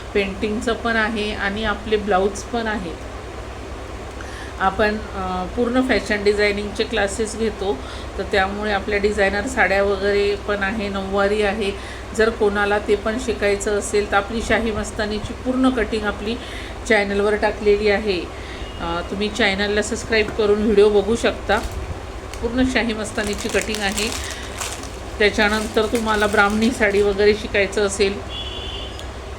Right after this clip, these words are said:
तर तुम्ही कमेंटमध्ये कळवा, आपण त्याचे पण, अ, व्हिडिओ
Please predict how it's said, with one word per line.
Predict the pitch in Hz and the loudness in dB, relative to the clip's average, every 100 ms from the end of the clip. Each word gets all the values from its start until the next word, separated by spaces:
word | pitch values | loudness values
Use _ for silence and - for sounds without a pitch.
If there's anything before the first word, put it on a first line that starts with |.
| - - - | -12 -10 2
तर | 226 214 | 2 4
तुम्ही | 233 208 214 - | 0 -2 -4 -2
कमेंटमध्ये | 202 208 247 208 208 | -2 0 0 2 2
कळवा, | 208 220 208 208 214 - | 4 4 4 4 2 -2
आपण | 196 220 220 | -2 -2 0
त्याचे | 226 202 220 | 0 0 0
पण, | 208 240 226 | 0 -2 -2
अ, | 220 208 202 202 | 0 0 0 0
व्हिडिओ | 240 202 214 | 4 6 6